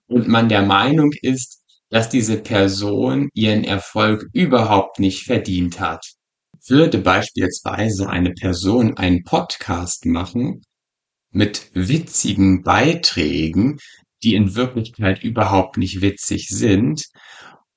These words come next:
und mit langweiligen Themen,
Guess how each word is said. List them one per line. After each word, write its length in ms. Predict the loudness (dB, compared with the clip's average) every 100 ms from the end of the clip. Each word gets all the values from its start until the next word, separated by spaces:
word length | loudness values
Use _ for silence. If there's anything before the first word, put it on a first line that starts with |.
| _
und 680 | 2 4 4 2 0 -6
mit 360 | -2 -2 -2 -8 -8 -10
langweiligen 1080 | -4 0 0 -2 0 2 2 0 0 0 -2
Themen, 680 | -2 0 2 2 2 0